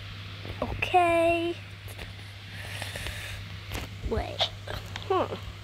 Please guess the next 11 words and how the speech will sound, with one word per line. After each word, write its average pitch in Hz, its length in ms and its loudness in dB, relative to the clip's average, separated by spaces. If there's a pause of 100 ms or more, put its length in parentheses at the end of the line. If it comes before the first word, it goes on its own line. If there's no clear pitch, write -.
(1700)
I'm 277 120 2
gonna 349 460 4
check - 500 4
if 285 200 0
the... 240 140 2 (1400)
If 277 180 0
it... - 140 0 (340)
If 269 160 2 (520)
the... 247 320 8 (1040)
Thing - 100 -8
is - 200 -10